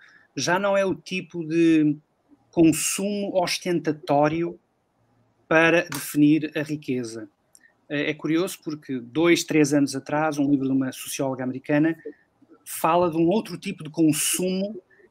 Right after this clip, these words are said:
e que é um consumo imaterial, eh, e que é um consumo que se faz sobretudo, eh, tendo em conta valores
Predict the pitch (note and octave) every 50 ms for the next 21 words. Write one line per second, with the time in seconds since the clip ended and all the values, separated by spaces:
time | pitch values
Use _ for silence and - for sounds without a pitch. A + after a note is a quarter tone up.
0 | - D#3 D3+ - F#3+ F#3 F#3 E3 - F3+ E3+ - - - E3+ D#3+ D#3 D3+ D3+ D3+
1 | - - G#3 G#3+ G#3+ G3+ G3 - - G3+ - D#3 D#3 C#3+ C#3 A#2+ A2+ A#2+ C3 E3
2 | E3+ - - - - B2 - - _ _ _ _ _ _ _ _ _ _ _ _
3 | - F3+ E3+ E3+ F3 F3 F3 E3+ E3+ _ _ _ _ _ _ _ _ _ _ _
4 | _ _ _ _ _ _ _ _ _ - G#3+ F3 D#3+ - - - F3+ F#3 F#3 G3+
5 | - - G3 F3 E3+ F#3 F3+ E3 - - - - F3 F#3 F#3 F#3 F#3+ F#3 - _
6 | _ _ _ _ - D3+ - - - - F3 E3 - - - D#3+ D3 D3+ C#3+ -
7 | - - E3 E3+ E3+ D3+ E3 D#3+ D3 D3+ - _ _ _ _ _ _ - - _
8 | _ _ _ _ _ _ _ _ _ _ _ _ _ - - - - _ _ _
9 | _ _ _ _ _ - _ _ _ _ - G#3+ G#3 E3 G3 G3 F3+ - G#3 G#3
10 | - G3+ F3+ D#3 F3 F#3+ F3+ F3+ F#3 F#3+ G3 G3+ G3+ G3 G3+ G3 - - - -
11 | - -